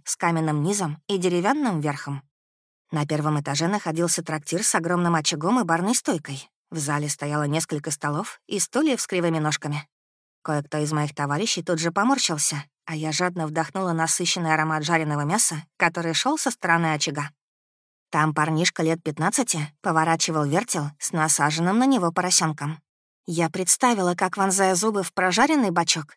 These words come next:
и едва не подавилась слюной. «Это сынок мой, Лортон. Если что-то надо по-быстрому, обращайтесь к нему», сказал староста, заметив мой голодный взгляд.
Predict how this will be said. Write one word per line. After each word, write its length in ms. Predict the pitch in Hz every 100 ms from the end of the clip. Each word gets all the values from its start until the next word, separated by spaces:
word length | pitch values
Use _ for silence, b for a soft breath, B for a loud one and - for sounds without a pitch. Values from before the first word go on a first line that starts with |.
| _
и 80 | -
едва 420 | 202 196 185 202
не 160 | 330 311
подавилась 580 | 247 180 175 170 165 160
слюной. 400 | 156 156 147 - _ _ _ _ _ _ _ _
«Это 300 | 117 131 143
сынок 520 | 151 160 147 151 180
мой, 300 | 180 151 127 -
Лортон. 540 | 135 143 180 - 131 - _
Если 380 | 156 151 147 143
что-то 320 | - 131 139
надо 220 | 143 143
по-быстрому, 640 | 123 123 175 - 156 123 -
обращайтесь 680 | 143 143 139 - 160 233 175
к 60 | -
нему», 260 | 147 123 - _ _ _ _
сказал 520 | - - 175 170 160 147
староста, 480 | - 156 208 -
заметив 480 | 226 190 170 160 175
мой 200 | 190 156
голодный 460 | 147 202 160 165 185
взгляд. 300 | 208 202